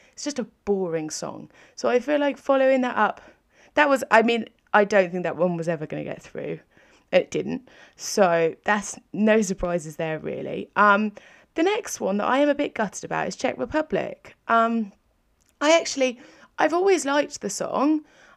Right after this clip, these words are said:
Um, I liked the staging. I think the singing was good. I don't necessarily think it f-, kind of failed on any points, um, but it didn't get through, which I was really gutted about because he seems like a really nice chap,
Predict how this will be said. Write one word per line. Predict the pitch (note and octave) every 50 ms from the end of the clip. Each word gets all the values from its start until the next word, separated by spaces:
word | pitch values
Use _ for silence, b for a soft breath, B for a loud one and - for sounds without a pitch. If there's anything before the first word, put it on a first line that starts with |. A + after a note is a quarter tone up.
| B _
Um, | - C4 B3+ C4 C4 C4 B3+ C4 - _ _ _ _ _ _ _ _ _ -
I | C4+
liked | C#4+ D4 D4+ D#4+ D#4+ D#4 - -
the | - C4+
staging. | B3 - - C4 B3+ B3+ C4 C4 B3 A3+ - - - - G3+ A#3+ C4+ C#4 C4+ B3+ _ b b b b b b b b b b _ _ - -
I | A#3 A#3
think | A3+ B3 A#3 G3
the | G3
singing | - - - A#3+ B3 C4 C4+ B3 -
was | - C4 -
good. | - - C4+ C4+ C4+ C4+ C4 - -
I | - C4
don't | C#4+ E4 D#4+ D#4 C4+
necessarily | D4 D4+ D4 - - B3+ - C#4 C4+ C4+ C4 A#3 A3+
think | A3 - G#3+ G3+ G3 - -
it | G#3 - -
f-, | - - _ -
kind | - - A3+
of | A3 G#3+
failed | - A#3 A#3+ C4+ C#4+ C4 A3
on | G#3 F#3+ F#3
any | F#3 F#3 F3+
points, | - _ - - - - G3+ A#3 B3+ - - - - B B B B B B B B -
um, | C4 C4 A#3+
but | B3 C#4+
it | D4+ D#4
didn't | D#4+ F4 F4+ F4
get | E4+ E4 D#4 -
through, | - - F4 G4 F#4+ C4+
which | F#3+ - -
I | A3+ G3+
was | G3+ -
really | D4 C#4 C#4
gutted | - - C4+ C4+ - - F#3
about | F3 E3+ - D#3+ D3 F#3 G#3+ - -
because | - A3 - B3 B3 A#3+ -
he | - B3+
seems | B3 - D4+ D4+ C#4+ C#4+
like | C4 B3
a | A3+
really | G3+ G#3+ G#3 G3
nice | F#3 F3 E3+ -
chap, | - - - C#4 C#4 C#4+ C#4 - -